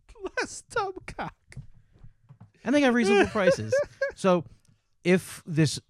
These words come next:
Speaker 2: terrifyingly pre-apocalyptic rant that we just went on, first off, if you're still listening, fucking thank you. Secondly, if this has intrigued you or moved you to go to check out the services of Lehigh Valley Apparel Creations, you can head to w w w dot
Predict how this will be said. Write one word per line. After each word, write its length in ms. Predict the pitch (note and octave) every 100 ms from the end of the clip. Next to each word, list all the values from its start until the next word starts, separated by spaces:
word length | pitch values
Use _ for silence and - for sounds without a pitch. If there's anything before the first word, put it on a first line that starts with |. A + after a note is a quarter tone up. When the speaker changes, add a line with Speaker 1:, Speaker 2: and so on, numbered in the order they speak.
| _ -
Speaker 2:
terrifyingly 920 | - A3+ G#3+ G3 E3+ D#3 D3 D3 C#3
pre-apocalyptic 920 | - - E3+ D#3 D3 C#3+ C#3 C3+ B2+
rant 200 | B2 B2
that 100 | A2+
we 80 | A#2
just 220 | A#2 -
went 140 | B2 A2+
on, 260 | A2 G#2 - _ _ _ _ _ _ _ _ _ _ _ _
first 320 | - A3 -
off, 240 | B2 A#2 _
if 120 | C#3 -
you're 120 | A#2
still 240 | - C#3+
listening, 500 | B2+ A2+ A2+ G#2+ G#2
fucking 400 | - B2 - G#2+ -
thank 240 | B2 F#2+
you. 180 | E2+ G#2+ - - _ _ _ _
Secondly, 540 | - A#3+ G3+ C#3+ C#3
if 140 | B2+ -
this 220 | E3 -
has 180 | D3 C3
intrigued 380 | B2 F3+ F#3 E3
you 180 | F#3
or 180 | E3 C3+
moved 280 | C3 D#3 C3+
you 80 | C#3+
to 120 | -
go 340 | A#2 B2+ A#2+ B2 - _
to 100 | -
check 240 | - C3+
out 120 | B2 A#2
the 60 |
services 420 | A2+ A#2 A2 A2+ A2
of 100 | A2
Lehigh 260 | A#2 A2
Valley 240 | G#2+ G#2+ G#2+
Apparel 200 | G#2+ G#2
Creations, 480 | - G#2+ G#2+ A2 - _ - _
you 100 | C3
can 100 | D#3+
head 180 | C#3 C#3
to 80 | B2+
w 260 | G#2+ B2 C#3+
w 0 |
w 240 | C#3+ D3
dot 240 | B2+ A2